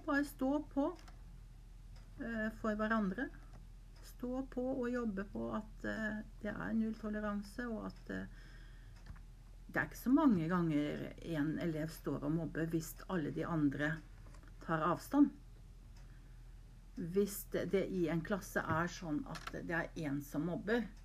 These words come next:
og resten av klassen rister på hodet og tar avstand, dette her vil ikke vi være med på. Ja, nei, da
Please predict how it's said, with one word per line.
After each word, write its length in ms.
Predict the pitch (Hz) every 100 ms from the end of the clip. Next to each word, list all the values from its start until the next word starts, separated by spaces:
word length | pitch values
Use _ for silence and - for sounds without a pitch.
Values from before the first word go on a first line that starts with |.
| - - - - - - - -
og 360 | 147 165 165 180
resten 320 | 170 - 151
av 60 | 151
klassen 600 | 180 165 - 139 151 135 - 175
rister 260 | 190 - 139
på 140 | 165
hodet 300 | 165 185 -
og 100 | 143
tar 180 | 156 165
avstand, 320 | 139 139 151
dette 220 | 190 185
her 100 | 156
vil 100 | 147
ikke 120 | 139 170
vi 140 | 151
være 140 | 160
med 220 | 143 135 -
på. 120 | 226 - - - - - - - - -
Ja, 80 | 165
nei, 240 | 165 185 190
da 140 | 175